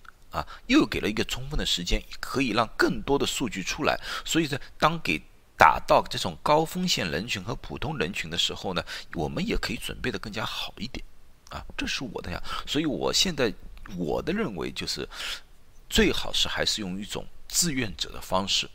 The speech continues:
不要一种是用政府强行推的一种方式来注射啊，这种美国的新冠疫苗啊，这只是我的一个，呃，基本的解释和一个，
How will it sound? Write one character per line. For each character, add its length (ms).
不 220
要 220
一 120
种 260
是 200
用 280
政 300
府 280
强 300
行 260
推 380
的 100
一 140
种 180
方 240
式 220
来 140
注 240
射 280
啊， 180
这 100
种 160
美 180
国 160
的 60
新 180
冠 180
疫 40
苗 260
啊， 140
这 120
只 160
是 140
我 200
的 120
一 120
个， 340
呃， 500
基 160
本 120
的 80
解 260
释 280
和 160
一 140
个， 460